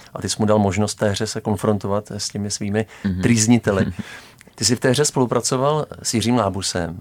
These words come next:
Speaker 1: nebo třeba Vilmou
Speaker 2: Ano,
Speaker 1: Cibulkovou.
Speaker 2: ano.
Speaker 1: Tak, eh, pracuje se jinak s takovými hereckými bardy, než třeba,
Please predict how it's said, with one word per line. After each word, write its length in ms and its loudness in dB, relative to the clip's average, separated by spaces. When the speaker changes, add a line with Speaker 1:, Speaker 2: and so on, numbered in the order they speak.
Speaker 1:
nebo 180 -6
třeba 260 -6
Vilmou 240 -4
Speaker 2:
Ano, 80 -4
Speaker 1:
Cibulkovou. 440 -4
Speaker 2:
ano. 220 -2
Speaker 1:
Tak, 240 -4
eh, 40 2
pracuje 380 -2
se 140 -2
jinak 380 0
s 80 -10
takovými 420 -6
hereckými 460 -2
bardy, 560 -2
než 140 -10
třeba, 360 -4